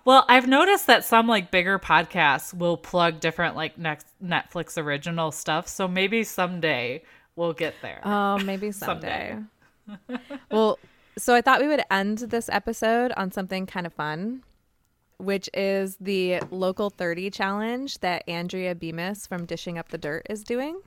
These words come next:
Speaker 2: And, I mean, I wanna say that most of our listeners know who Andrea Bemis is, but honestly, until I started, uh, working with the Living Homegrown podcast, I hadn't heard of her. So Teresa actually just did an episode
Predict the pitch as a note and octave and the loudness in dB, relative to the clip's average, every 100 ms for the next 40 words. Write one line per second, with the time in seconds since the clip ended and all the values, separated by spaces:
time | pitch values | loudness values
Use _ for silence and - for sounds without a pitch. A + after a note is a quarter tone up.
0 | _ - A3+ G#3+ - - G#3+ A3 G#3+ - | _ -4 -2 -2 -6 -4 -2 0 -2 -6
1 | - G#3 A#3 C#4 C#4 - F#3 F#3+ F#3+ F#3+ | -8 -6 -4 -4 -4 -2 -2 0 -2 -2
2 | F#3+ F#3+ G3 F#3 F3 F3+ F#3 F#3 F#3 F3+ | -2 -4 -4 -4 -4 -6 -4 -4 -4 -6
3 | F3 F3 E3+ E3+ F3+ F3 E3+ E3 F#3 G3 | -6 -6 -8 -6 -4 -4 -6 -6 -4 -2
4 | G3+ G3 - F3 F#3 F#3+ G3 F#3 F#3 F3+ | -2 -2 -2 -2 -2 -4 -4 -4 -4 -4
5 | F3 F3 - E3+ E3+ E3+ E3+ E3 F3 - | -4 -6 -6 -4 -4 -4 -4 -6 -10 -8
6 | F3 E3+ E3 E3 E3+ E3+ E3+ E3 E3 D#3+ | -6 -6 -6 -6 -6 -8 -6 -6 -6 -8
7 | E3 E3 D#3+ E3+ E3 F3 G3 A3 F3 F3 | -8 -8 -8 -8 -8 -4 -4 -4 -8 -8
8 | E3+ E3+ E3+ F#3 B3 E4 - _ _ - | -8 -8 -8 -4 -2 -2 -4 _ _ -4
9 | A3 G#3 G#3 G3 - - G3+ A#3+ B3 A#3+ | 0 2 2 -2 -6 -12 -8 -2 -2 0
10 | A#3+ - A3+ G3+ G3 - F#3 F#3 F#3+ F#3 | -2 -2 -4 -4 -8 -4 -2 0 -2 -4
11 | F3+ F3 - G3 G3+ G3 G3 | -6 -8 -8 -8 -4 -2 -4